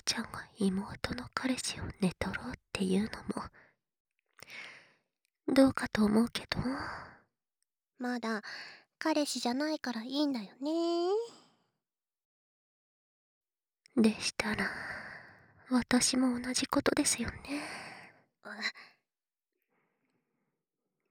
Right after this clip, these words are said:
Speaker 2: お母さんは年の差ありすぎ。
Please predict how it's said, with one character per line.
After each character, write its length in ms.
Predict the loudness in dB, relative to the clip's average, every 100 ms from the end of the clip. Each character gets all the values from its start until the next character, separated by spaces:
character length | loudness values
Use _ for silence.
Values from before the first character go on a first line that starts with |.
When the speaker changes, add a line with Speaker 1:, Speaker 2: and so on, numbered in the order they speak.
| _ _
Speaker 2:
お 260 | -6 -4 -4
母 340 | -4 -2 0
さ 140 | -2 -4
ん 120 | -6
は 120 | -10 -10
年 280 | -6 -2 0
の 120 | 0
差 160 | -4
あ 60 | -6
り 120 | -6
す 140 | -2 -2
ぎ。 320 | 0 0